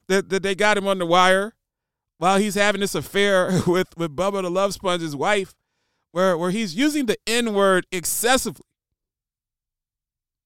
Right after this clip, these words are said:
He's talking about his daughter, that he does not want his daughter to date any N-words or people of that ilk. Like, they got him like, like Donald Sterling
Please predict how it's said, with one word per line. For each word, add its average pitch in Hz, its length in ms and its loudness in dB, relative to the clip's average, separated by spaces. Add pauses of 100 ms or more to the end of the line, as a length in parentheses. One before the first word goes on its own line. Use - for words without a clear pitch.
(140)
He's 147 100 -6
talking 247 140 4
about 240 200 6
his 202 80 0
daughter, 220 440 4 (400)
that 170 140 -6
he 233 120 -4
does 226 180 0
not 220 260 0
want 208 340 0
his 190 220 -2
daughter 180 340 -2
to - 160 -10
date 170 460 -8
any 214 280 -6
N-words 156 800 -6 (400)
or 127 100 -8
people 240 380 -2
of 135 140 -8
that 180 200 -2
ilk. - 380 -4 (2500)
Like, 185 340 4 (540)
they 220 180 2
got 262 240 2
him 247 260 4
like, 196 280 4
like 165 220 -2
Donald 220 340 0
Sterling 208 520 2